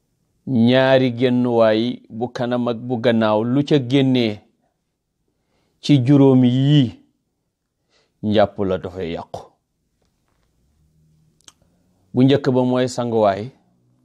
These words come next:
akramakumullah. Ñaareel ba mooy ngalawal. Ñetteel ba mooy dem joor. Ñeenteel ba mooy wadiyu.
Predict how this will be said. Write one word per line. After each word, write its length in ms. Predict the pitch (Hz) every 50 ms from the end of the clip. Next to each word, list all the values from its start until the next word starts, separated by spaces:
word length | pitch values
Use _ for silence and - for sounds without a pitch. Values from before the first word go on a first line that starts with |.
| _ -
akramakumullah. 1080 | 123 113 - 113 110 110 110 107 104 - 104 104 101 104 104 95 85 101 113 117 - _ _ _ _ _ _ _ _ _ _ _ _ _ _ _ _ _ _ _ _ _ _ _ _ _ _ _ _ - _ _ _ _ _ _ _ -
Ñaareel 460 | 117 123 135 131 135 135 135 131 131 123
ba 140 | 120 123 123
mooy 240 | 123 123 123 123 123 123
ngalawal. 500 | 120 120 120 117 113 107 104 98 107 113 127 131 120 _ _ _ _ _ _ _ _ _ _ _ _ _ _ _ _ _ _ _ _ _ _ _ _ _ _ _ _ _ _ _ _ _ _ _ _ _ _ _ _ -
Ñetteel 540 | 123 123 127 135 131 - - 143 131 131 127
ba 140 | 120 123 123
mooy 260 | 120 120 123 123 123
dem 280 | 117 117 120 117 117 110
joor. 460 | 107 120 113 110 110 107 104 107 120 - - _ _ _ _ _ _ _ _ _ _ _ _ _ _ _ _ _ _ _ _ _ _ _ _ _ _ _ _ _ _ _ _ _ _ _ _ _ _ _ _ -
Ñeenteel 680 | - 117 117 123 123 131 139 139 131 135 147 131 127 123
ba 120 | 120 123
mooy 220 | 120 120 123 123 120
wadiyu. 600 | 117 117 123 123 117 110 120 113 117 117 123